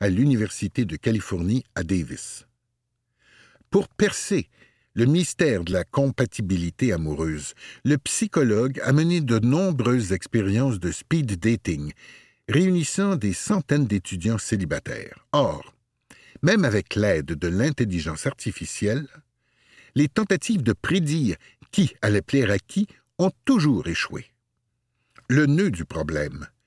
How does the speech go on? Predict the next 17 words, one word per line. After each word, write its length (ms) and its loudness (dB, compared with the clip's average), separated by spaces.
c'est 220 0
que 100 2
les 180 6
raisons 460 2
pour 100 2
lesquelles 340 2
une 120 0
personne 560 2
nous 180 2
séduit 540 -2
sont 220 0
propres 340 -6
à 40 2
celle-ci. 600 -4
J'aime 320 4
ma 160 2
conjointe 800 0